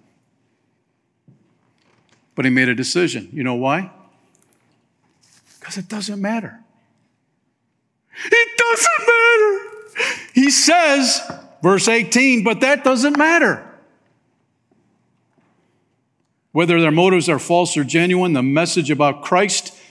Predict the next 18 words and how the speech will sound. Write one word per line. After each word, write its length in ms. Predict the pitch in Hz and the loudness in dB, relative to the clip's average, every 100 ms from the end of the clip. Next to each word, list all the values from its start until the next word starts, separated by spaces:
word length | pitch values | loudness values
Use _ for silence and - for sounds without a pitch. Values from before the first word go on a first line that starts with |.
| _ | _
is 140 | - 117 | -6 0
being 320 | 151 127 - | 2 0 -2
preached 480 | - 220 202 - 202 | -2 0 0 -4 0
either 280 | 175 151 | 2 2
way. 340 | 143 175 226 - - - _ _ | 2 2 0 -4 -16 -20 _ _
So 140 | - 170 | -4 0
Paul 180 | 214 220 | 0 0
says, 540 | 247 233 175 - - | 0 0 -2 -6 -4
"I 120 | 214 | -2
rejoice. 800 | 370 415 359 453 466 403 440 - - - - _ _ _ _ _ _ _ _ _ _ _ _ _ _ - | 2 2 2 2 4 2 0 -4 -8 -18 -20 _ _ _ _ _ _ _ _ _ _ _ _ _ _ -4
I 140 | 240 | 0
will 160 | 330 320 | 2 4
not 240 | 381 370 | 4 2
be 120 | 311 | 2
offended. 440 | 240 - 208 165 185 | 2 0 -2 0 2
I 160 | 294 | 2
will 140 | 339 311 | 4 4
rejoice. 920 | 320 233 311 392 370 247 - - | 4 2 2 4 2 0 -2 -6